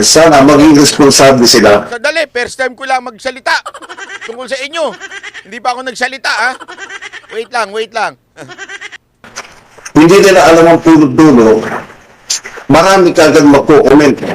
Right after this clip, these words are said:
Speaker 1: Nakita na ka. Sana hindi naman nila nakita yung tunay na pangyayari, yung umpisa.
Speaker 2: Yun. Yun ang kanyang argumento. Hindi daw naman nakita natin yung umpisa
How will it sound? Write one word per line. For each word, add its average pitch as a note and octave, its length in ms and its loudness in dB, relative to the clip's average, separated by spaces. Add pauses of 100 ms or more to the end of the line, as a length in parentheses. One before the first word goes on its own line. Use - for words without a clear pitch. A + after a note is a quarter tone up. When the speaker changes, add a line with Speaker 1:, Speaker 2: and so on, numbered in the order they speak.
(580)
Speaker 1:
Nakita C3+ 560 2
na A#2+ 80 4
ka. A#2+ 160 2
Sana D#3 240 4
hindi E3 160 4
naman G3 160 4
nila F3+ 240 4
nakita E3+ 480 4
yung B2+ 240 2
tunay C#3+ 320 4
na C3+ 160 2
pangyayari, C3 720 4
yung B2+ 160 4
umpisa. C#3+ 720 2 (400)
Speaker 2:
Yun. G3 400 -8 (240)
Yun C4+ 240 -12
ang C4+ 80 -8
kanyang A#3 320 -10
argumento. F3 720 -10
Hindi F3 240 -18
daw G3+ 160 -12
naman F#3+ 240 -12
nakita D#3+ 320 -18
natin C3+ 560 -16
yung B2 240 -20
umpisa C3+ 560 -14